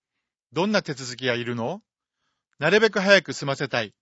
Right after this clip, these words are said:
そんな悩みをスマートに解決します。スマート申請とは、事前にスマホ、パソコンで入力しておけば、申請書を窓口で受け取れます。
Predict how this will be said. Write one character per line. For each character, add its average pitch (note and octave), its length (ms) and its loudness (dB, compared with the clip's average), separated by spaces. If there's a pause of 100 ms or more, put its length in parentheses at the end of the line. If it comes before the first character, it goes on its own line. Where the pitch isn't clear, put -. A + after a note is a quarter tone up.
(720)
そ E3+ 220 -2
ん E3+ 40 0
な E3 100 2
悩 D#3 240 4
み D3 140 -2
を A2+ 180 -4 (220)
ス - 160 -10
マ G3+ 120 4
ー G3+ 40 4
ト F3+ 100 0
に C3+ 120 -4
解 D3+ 180 -2
決 D3+ 200 -4
し - 100 -10
ま C3 160 -4
す。 - 240 -20 (1500)
ス - 160 -10
マ G3+ 120 4
ー G#3+ 60 2
ト G#3 120 2
申 G#3 220 -4
請 D3 200 0
と A#2 140 -6
は、 F#2 220 -8 (920)
事 C#3+ 220 -6
前 E3 120 0
に D#3 320 -6 (260)
ス - 180 -12
マ E3+ 120 2
ホ、 E3 240 -2 (100)
パ C#3+ 100 -4
ソ F3+ 140 -2
コ F3+ 160 -2
ン E3+ 60 -6
で E3 120 0
入 E3+ 160 -4
力 E3+ 220 -4
し - 60 -16
て F3 80 -4
お D#3+ 80 -2
け C#3+ 120 -2
ば、 G2 200 -4 (680)
申 G3 300 -4
請 F#3+ 180 2
書 D#3+ 220 0
を G#2+ 160 -4 (140)
窓 E3+ 240 2
口 F3+ 220 -4
で C#3+ 100 2
受 B2+ 140 -2
け - 20 -2
取 C3 120 -2
れ B2 60 -2
ま A#2+ 140 -4
す。 - 240 -18